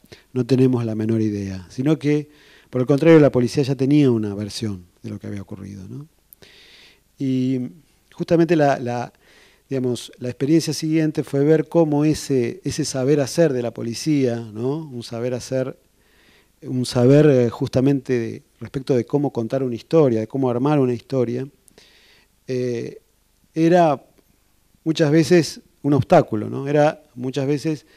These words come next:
lo que había que desarmar para, para llegar a, a, a saber, eh, mínimamente lo que, lo que había pasado, ¿no? Y también cómo muchas veces era imposible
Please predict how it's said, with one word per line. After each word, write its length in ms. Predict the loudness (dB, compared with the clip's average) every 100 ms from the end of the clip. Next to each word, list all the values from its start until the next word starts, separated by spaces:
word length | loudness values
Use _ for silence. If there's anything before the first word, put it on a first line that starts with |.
| _
lo 120 | -8 -4
que 100 | 0
había 180 | 2
que 120 | 0 -4
desarmar 680 | -6 -8 -4 -2 0 -2
para, 360 | -6 -12 -14 -18 _ _ _ _ _ _
para 180 | -10 -8
llegar 520 | -8 -8 -4 -4 -4 -10
a, 420 | -10 -10 -10 -14 -20 -20 _ _ _ _ _ _ _ -16
a, 480 | -14 -12 -16 -20 _ _ _ -20
a 160 | -18
saber, 580 | -14 -6 -2 0 -2 -6
eh, 480 | -12 -14 -14 -18 -20 _ _
mínimamente 640 | -4 -2 0 0 -2 -4 -6
lo 140 | -8
que, 420 | -10 -16 -16 -20 _ -16
lo 80 | -10
que 80 | -4
había 180 | -4
pasado, 460 | -6 -10 -12 -12 -12
¿no? 160 | -16 -18 _ -20 -20 -20 -20 _ _ -10
Y 100 | -2
también 420 | 0 6 6 6
cómo 260 | 2 2 4
muchas 300 | 2 0 -2
veces 360 | -2 -2 -4
era 200 | 0 4
imposible 880 | 4 2 -2 4 6 6 2 -2